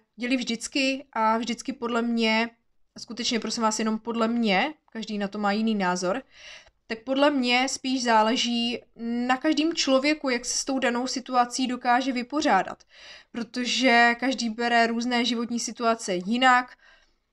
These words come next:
někdo nezvládne rozchod, někdo nezvládne špatnou finanční situaci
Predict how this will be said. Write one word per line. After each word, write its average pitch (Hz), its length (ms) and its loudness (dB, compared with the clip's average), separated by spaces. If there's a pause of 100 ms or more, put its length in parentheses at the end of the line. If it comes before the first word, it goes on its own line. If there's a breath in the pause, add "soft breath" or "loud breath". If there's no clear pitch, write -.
(140)
někdo 240 280 0
nezvládne 247 540 4
rozchod, 254 840 0 (180)
někdo 226 300 -2
nezvládne 220 600 2
špatnou 214 520 -8
finanční 254 560 -4
situaci 226 760 -4